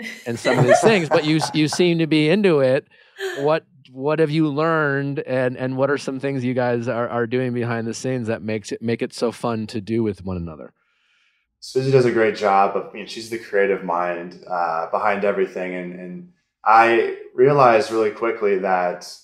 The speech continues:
Speaker 2: she loves doing TikTok. She loves just having fun. And so for me, it, I realized that if I did the first TikTok, whatever, I can't remember what it was, it was in one of the Happy Couple Weekend hou-, houses. And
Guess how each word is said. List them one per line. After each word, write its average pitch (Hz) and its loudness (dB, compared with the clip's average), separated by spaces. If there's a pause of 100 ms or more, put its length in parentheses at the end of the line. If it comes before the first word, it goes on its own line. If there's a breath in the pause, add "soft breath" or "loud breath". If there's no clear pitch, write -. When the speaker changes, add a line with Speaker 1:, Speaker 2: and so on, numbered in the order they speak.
(440)
Speaker 2:
she 113 -4
loves 95 -2 (120)
doing 110 -8
TikTok. 107 0
She 113 -6
loves 104 2
just - -8 (240 soft breath)
having 123 2
fun. 110 4
And 98 -4
so 107 -2
for 110 -2
me, 110 -2
it, 101 -4
I 104 0
realized 107 2
that 98 0
if 101 -12
I 104 0
did 104 -2
the 98 -6
first - -4
TikTok, 95 -2
whatever, 92 -4
I 92 -4
can't 90 -12
remember 87 -8
what 90 -2
it - -2
was, 90 -6
it 90 -6
was - -16 (440 soft breath)
in 101 -8
one 104 2
of 95 0
the 95 2
Happy 98 -2
Couple 98 -2
Weekend 92 -4
hou-, 98 -4
houses. 95 -8 (300)
And 104 0